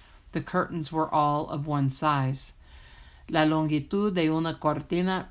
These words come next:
era de veintiocho codos y la anchura de cuatro codos. Todas las cortinas eran de igual medida. And he coupled the five curtains one unto another,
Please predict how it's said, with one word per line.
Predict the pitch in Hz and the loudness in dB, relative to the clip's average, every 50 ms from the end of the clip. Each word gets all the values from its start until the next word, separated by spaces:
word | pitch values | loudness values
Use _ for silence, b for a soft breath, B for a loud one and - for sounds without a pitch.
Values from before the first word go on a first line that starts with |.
| - - | -10 -4
era | - 160 160 160 175 175 | 0 0 2 2 2 0
de | 160 160 151 | 0 0 0
veintiocho | 147 156 151 151 139 143 147 139 151 170 180 175 - - 196 180 185 - | 0 0 0 0 0 0 0 2 2 2 0 0 -2 -2 -2 -2 -2 0
codos | 170 160 165 160 180 185 196 196 - - | 0 2 2 2 0 0 -2 -4 -4 -2
y | - 175 | 0 2
la | 160 160 151 143 143 | 4 4 4 4 4
anchura | 143 139 131 - - 175 175 170 190 185 165 | 2 0 -2 -2 0 0 2 2 0 0 0
de | 165 151 135 - | 0 -2 -2 -2
cuatro | - 156 156 160 170 - - 185 190 185 180 - | 0 0 2 2 0 -2 -4 -4 -4 -4 -4 -2
codos. | - 165 156 151 151 160 180 180 - - | 0 0 0 2 0 -2 -4 -4 -8 -6
Todas | - - 165 165 165 175 170 - | 0 0 2 2 2 0 -2 0
las | - 160 139 135 | 0 0 0 -2
cortinas | - - 160 147 143 147 - 185 180 180 190 190 180 - | -2 -2 -2 -2 -2 -2 -2 0 0 0 0 -2 -2 0
eran | 185 165 160 160 160 165 165 160 | 0 0 2 2 2 2 0 0
de | 151 143 139 | 0 2 2
igual | 131 131 147 156 156 156 156 151 | 0 0 2 4 4 4 2 2
medida. | 151 147 147 139 147 143 135 139 160 165 B B B B B B B B B B B B B B B B B B - | 0 0 0 0 0 0 -2 -2 -4 -8 B B B B B B B B B B B B B B B B B B -6
And | 175 165 147 | -4 -2 -2
he | 160 156 | -2 -2
coupled | 151 - - 156 156 - 190 185 180 | -2 -2 -2 -2 -2 -2 -4 -4 -4
the | 175 143 | -6 -4
five | - - 160 151 151 147 143 - | 0 2 2 2 2 -2 -6 -10
curtains | - - 156 147 - - 160 170 156 - | -8 -6 -6 -6 -6 -6 -8 -8 -8 -6
one | 165 147 147 151 160 170 | -4 -2 0 0 2 0
unto | 175 175 175 - 190 190 | 0 -2 -2 -2 -2 0
another, | 185 170 147 143 139 151 156 185 185 | 0 0 0 0 0 0 -2 -4 -6